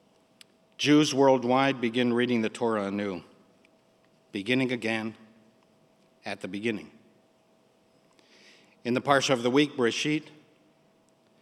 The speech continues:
we read the story of Cain and Abel. Cain murdered Abel in a spasm of jealousy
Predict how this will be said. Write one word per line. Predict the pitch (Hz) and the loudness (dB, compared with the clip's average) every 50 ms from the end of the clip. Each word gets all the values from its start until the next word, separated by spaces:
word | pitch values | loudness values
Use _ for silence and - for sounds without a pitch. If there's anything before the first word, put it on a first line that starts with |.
| _ _ _ _ _ _ _ _ _ _ _ _ _ _ _ _ _ _ | _ _ _ _ _ _ _ _ _ _ _ _ _ _ _ _ _ _
we | - 123 123 | -6 -4 0
read | 120 139 143 143 139 139 135 117 107 - - - - | 2 2 4 4 2 0 -4 -10 -14 -16 -20 -20 -12
the | - 127 | -10 -8
story | - - - 160 147 135 131 | -6 0 2 4 4 4 4
of | 131 117 - | 2 0 -2
Cain | - 147 143 135 127 | 0 0 2 2 2
and | 123 123 | 2 2
Abel. | 127 123 101 90 92 85 - - - _ _ _ _ _ _ _ _ _ _ _ _ _ _ _ _ _ _ _ _ _ _ _ _ _ _ _ _ _ _ _ _ _ _ | 0 0 -2 -4 -10 -14 -16 -20 -20 _ _ _ _ _ _ _ _ _ _ _ _ _ _ _ _ _ _ _ _ _ _ _ _ _ _ _ _ _ _ _ _ _ _
Cain | - - 170 185 185 190 190 190 190 190 - - - - - - _ _ _ _ | 0 2 6 8 8 8 6 4 0 -2 -8 -16 -20 -20 -20 -20 _ _ _ _
murdered | - 113 139 151 165 170 170 165 165 165 156 156 - - - - | -2 2 4 6 6 6 6 6 4 4 0 -8 -12 -16 -14 -2
Abel | - 139 147 127 104 110 107 104 107 104 - - - _ _ _ _ _ _ _ _ _ _ _ _ _ _ - | 4 4 4 4 4 0 -4 -4 -8 -12 -16 -20 -20 _ _ _ _ _ _ _ _ _ _ _ _ _ _ -4
in | 135 127 | -2 -2
a | 120 | 0
spasm | - - - - 151 147 156 160 147 165 165 170 170 160 - - - | 0 -2 0 2 2 2 2 2 2 2 0 0 -2 -6 -10 -8 -6
of | 151 143 123 | -6 -6 -2
jealousy | - 135 143 127 120 113 104 - - 107 101 98 95 | 2 2 4 4 2 0 -2 -4 -6 -8 -8 -10 -12